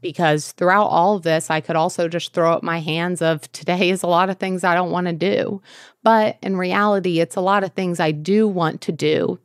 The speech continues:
but they just aren't coming to fruition right this second. So being able to have that long-term vision paired in with those honest conversations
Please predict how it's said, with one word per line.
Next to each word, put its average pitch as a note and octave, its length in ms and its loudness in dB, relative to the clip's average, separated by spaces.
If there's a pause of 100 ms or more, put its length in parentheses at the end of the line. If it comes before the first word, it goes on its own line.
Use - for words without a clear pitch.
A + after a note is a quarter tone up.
(140)
but - 140 0
they E3+ 140 4
just E3+ 200 -4
aren't E3+ 160 -2
coming E3 300 -2
to - 140 -4
fruition D#3 600 -2
right E3 340 -2
this - 200 -2
second. - 580 -6 (380)
So E3+ 160 0
being G#3+ 260 2
able G3 200 2
to F#3 80 2
have D#3+ 440 0
that D#3 260 0
long-term D#3+ 680 -4
vision E3+ 600 0
paired A3+ 400 0
in D#3 380 0
with F#3 240 0
those F#3 240 2
honest D#3+ 380 -2
conversations D3+ 1040 -2